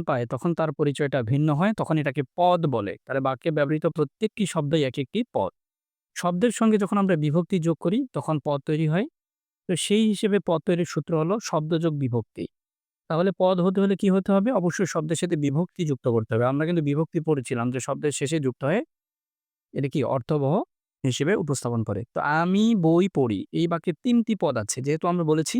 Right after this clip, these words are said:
যে বাক্যে ব্যবহৃত প্রত্যেকটি শব্দে এক একটি পদ এবং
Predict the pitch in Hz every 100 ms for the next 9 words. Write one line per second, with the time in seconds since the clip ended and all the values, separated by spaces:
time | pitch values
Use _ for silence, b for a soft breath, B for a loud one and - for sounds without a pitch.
0 | - _ _ _ _ _ - 151 143 143
1 | 196 180 180 175 170 170 - 220 190 -
2 | 160 160 143 156 - 147 143 156 190 139